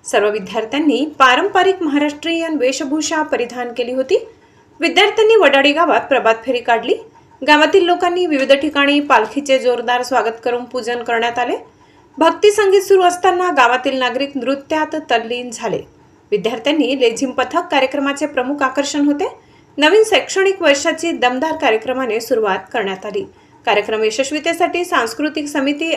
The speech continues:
आणि सर्व जीएस विद्या मंदिर कला व विज्ञान कनिष्ठ महाविद्यालय आणि विकास इंग्लिश मीडियम स्कूल वडाळी सर्व सहकारी वृंद यांनी सहकार्य केले.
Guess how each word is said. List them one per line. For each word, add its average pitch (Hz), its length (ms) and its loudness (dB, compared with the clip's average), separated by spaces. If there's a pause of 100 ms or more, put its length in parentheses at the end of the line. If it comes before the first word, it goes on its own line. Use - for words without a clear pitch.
(120)
आणि 262 400 0 (100)
सर्व 285 420 2
जीएस 269 480 -2
विद्या 233 300 0
मंदिर 254 340 -2
कला 220 320 2
व 240 180 0 (200)
विज्ञान 226 340 -4 (420)
कनिष्ठ 269 320 2
महाविद्यालय 330 520 -2
आणि 277 200 -2
विकास 277 540 -4
इंग्लिश 254 440 -6
मीडियम 233 280 -4
स्कूल 233 320 -10
वडाळी 226 360 -2 (520)
सर्व 339 300 4
सहकारी 349 420 -2
वृंद 320 300 -4
यांनी 294 340 -2
सहकार्य 190 460 -4
केले. 190 280 -10